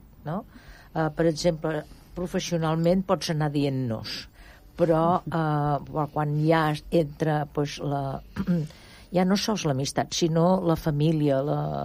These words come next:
m'entens? Gent, la, no gent, vull dir, familiars molt propers, eh, fills, nets, eh, tot això. <clears throat> Aleshores, doncs, que has de justificar molt més. I aleshores, a l'hora de justificar, dius,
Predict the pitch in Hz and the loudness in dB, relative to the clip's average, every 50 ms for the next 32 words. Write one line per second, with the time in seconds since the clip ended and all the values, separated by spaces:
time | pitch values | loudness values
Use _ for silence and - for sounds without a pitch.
0 | 143 143 147 156 156 - - - - - - 156 151 147 - 165 170 165 - - | -6 -6 -8 -12 -16 -20 -20 -20 -14 -6 -4 -4 -2 -2 -2 -2 -2 -2 -4 -8
1 | - - 170 156 151 - 151 151 - 165 190 180 147 139 143 - 131 139 139 139 | -12 -12 -10 -10 -10 -10 -8 -4 0 2 2 2 2 0 -2 -6 -8 -10 -8 -8
2 | - - 147 151 147 143 139 165 165 117 95 92 - - - 110 117 120 135 131 | -10 -10 -8 -6 -6 -6 -4 -2 -2 -2 -2 -4 -10 -12 -10 -10 -8 -6 -6 -8
3 | - - - - - - - - - - - - - - - 143 - - 165 147 | -8 -10 -14 -18 -20 -18 -16 -16 -16 -16 -18 -20 -18 -14 -12 -6 0 0 2 2
4 | 151 160 156 151 151 156 156 160 147 - - 170 180 190 170 151 - 139 139 127 | 4 2 4 4 2 2 2 2 2 0 2 4 6 6 6 4 0 -4 -6 -6
5 | - - 120 123 127 - - - - 131 160 151 - - - 160 156 143 139 - | -4 -6 -8 -8 -8 -10 -10 -8 -8 -8 -6 -6 -6 -2 0 0 2 0 -2 -4
6 | - - 143 151 151 143 135 - - - 139 151 147 143 139 - - - - 147 | -8 -6 -4 -2 -2 -2 -4 -6 -8 -6 -6 -4 -4 -6 -8 -10 -14 -14 -14 -14
7 | - 147 139 - 165 170 - - - - - - - - - - - - - - | -12 -12 -14 -12 -12 -14 -14 -16 -20 -20 -20 -20 -20 -20 -20 -20 -20 -20 -12 -4
8 | - - - - - 494 - 226 214 180 170 185 170 - 180 185 202 220 214 240 | -2 0 2 4 4 4 4 4 4 2 0 -2 -2 -2 -2 -2 -2 -2 -2 -2
9 | 233 240 254 247 - - 220 202 196 - - - - - - - - - 202 196 | -2 -2 -2 -2 0 0 0 0 0 -2 -4 -10 -16 -20 -20 -8 0 0 0 2
10 | 202 214 196 185 - 214 202 - - - 226 - - 180 - 180 160 147 139 135 | 2 2 2 2 2 2 2 2 2 2 0 0 0 -2 -2 -2 -2 -2 -2 -4
11 | 127 120 120 - - - - - - - - - - - - - - - - - | -4 -6 -10 -12 -12 -14 -16 -16 -18 -20 -20 -20 -20 -20 -20 -20 -20 -20 -8 0
12 | 214 214 233 269 262 277 269 262 254 247 226 175 185 190 202 233 254 254 254 240 | 2 2 4 4 2 2 0 -2 -2 -2 0 2 2 4 4 4 4 4 4 2
13 | 226 - 220 196 - - 226 208 - 214 - - 208 196 196 226 - - 180 196 | 2 0 -4 -4 -2 -2 -2 -2 -2 -4 -2 -2 -2 -2 -2 -2 -4 -2 2 4
14 | 190 180 156 - | 4 4 4 2